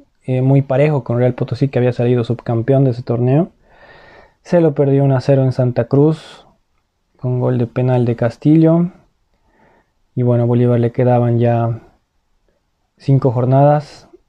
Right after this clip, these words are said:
Bolívar en la diecio-, decimoctava recibió a Unión Central, se lo ganó tres a cero, goles de Martín Menacho, Daniel Pache y Limber Gutiérrez. Jornada diecinueve, Bolívar visitaba Universitario de Sucre, partido muy importante.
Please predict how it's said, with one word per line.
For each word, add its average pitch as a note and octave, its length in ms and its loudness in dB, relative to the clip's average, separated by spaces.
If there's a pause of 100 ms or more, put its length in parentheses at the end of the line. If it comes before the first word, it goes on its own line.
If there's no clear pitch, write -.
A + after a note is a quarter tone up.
(300)
Bolívar B2+ 420 0
en B2 120 0
la B2 80 0
diecio-, A#2+ 500 -2
decimoctava C3 800 -2
recibió B2 320 -2
a - 20 0
Unión B2 200 0
Central, C#3+ 400 -2
se C3+ 80 -6
lo B2+ 100 -2
ganó B2 220 -2
tres B2+ 240 -4
a B2 60 -2
cero, D#3 340 2
goles B2 280 -2
de B2 120 -4
Martín B2 360 -2
Menacho, C3+ 400 0
Daniel B2+ 260 -2
Pache B2 280 -4
y B2 40 -2
Limber B2 280 -2
Gutiérrez. D3+ 720 -2 (1040)
Jornada D#3+ 560 2
diecinueve, E3 800 0 (560)
Bolívar C3 480 0 (140)
visitaba C3 360 0
Universitario B2+ 560 0
de A#2+ 120 0
Sucre, D3 280 -2
partido B2+ 440 0
muy C3+ 160 2
importante. C#3 800 -2